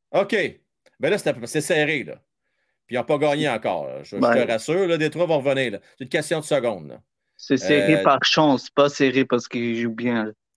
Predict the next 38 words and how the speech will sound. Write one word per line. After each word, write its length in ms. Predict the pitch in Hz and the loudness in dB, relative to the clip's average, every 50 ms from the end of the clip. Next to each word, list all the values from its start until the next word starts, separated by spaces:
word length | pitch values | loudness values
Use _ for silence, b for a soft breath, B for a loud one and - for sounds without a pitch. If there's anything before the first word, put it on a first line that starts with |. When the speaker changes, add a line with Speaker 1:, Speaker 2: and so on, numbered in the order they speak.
| _ _ _ | _ _ _
Speaker 1:
On, 100 | - 101 | -10 -6
on 340 | 107 107 107 104 98 110 113 | -4 -4 -4 -4 -4 -4 -4
est 60 | 113 | -4
d'accord 320 | 104 107 101 98 - 101 95 | -4 -4 -4 -4 -4 -4 -4
là-dessus. 280 | 90 82 80 - - - | -4 -6 -10 -10 -6 -4
Hey, 160 | 135 151 156 | -2 -2 0
mon 140 | 135 120 107 | 0 -2 -4
Fauci, 500 | - 98 95 85 - - 92 90 90 80 | -4 -8 -12 -12 -12 -14 -12 -12 -10 -10
euh, 120 | 69 67 | -10 -8
lâche 280 | 73 85 92 90 - - | -6 -6 -6 -6 -8 -8
pas. 180 | - 98 98 | -8 -8 -6
Merci 420 | 98 98 95 - - - 101 101 98 | -6 -8 -10 -12 -12 -10 -8 -6 -6
encore 420 | 92 87 - 95 92 92 92 87 - | -6 -6 -4 -2 -2 -2 -2 -4 -6
pour, 260 | 82 78 76 71 78 | -10 -12 -12 -12 -12
euh, 80 | 78 73 | -12 -12
tes 140 | - 90 87 | -10 -10 -8
donos, 380 | 80 90 85 82 85 85 85 | -6 -8 -8 -8 -10 -12 -14
puis 240 | - - 71 65 64 | -14 -16 -16 -16 -14
on 80 | 65 67 | -14 -14
se 100 | - 80 | -12 -12
reparle, 240 | 76 - 78 76 | -12 -10 -10 -10
mon 100 | 71 69 | -10 -12
homme. 120 | 65 - - _ _ _ _ _ - - - - | -14 -16 -18 _ _ _ _ _ -4 -4 -2 2
Speaker 2:
C'est 100 | - 127 | 4 4
bon. 160 | 120 110 113 - _ _ _ _ _ _ _ - | 4 4 0 -4 _ _ _ _ _ _ _ -12
Speaker 1:
Allez, 140 | 76 76 | -12 -10
ciao. 180 | 73 - 73 67 - b b b b b b b b - | -8 -8 -8 -10 -10 b b b b b b b b 2
Euh, 400 | 98 110 113 113 113 113 110 110 | 4 6 8 8 8 6 6 4
trois 160 | - 160 185 | 4 4 6
minutes 140 | 202 202 165 | 6 6 6
vingt-trois 320 | 185 175 156 156 180 180 | 4 4 4 6 6 6
à 60 | 170 | 6
faire. 200 | - 180 180 185 | 6 6 6 6
Nous 60 | 170 | 6
sommes 220 | - - 175 165 156 | 4 2 2 4 4
en 100 | 147 147 | 2 4
deuxième 520 | 139 147 151 139 135 165 165 165 160 151 | 4 4 4 4 4 4 4 4 2 0
période. 1300 | 151 - 185 175 170 165 175 170 165 165 165 165 180 185 208 262 311 339 349 349 359 359 359 359 330 - | 2 4 6 6 6 6 6 6 6 6 6 4 4 4 4 4 4 4 2 0 -2 0 2 4 4 2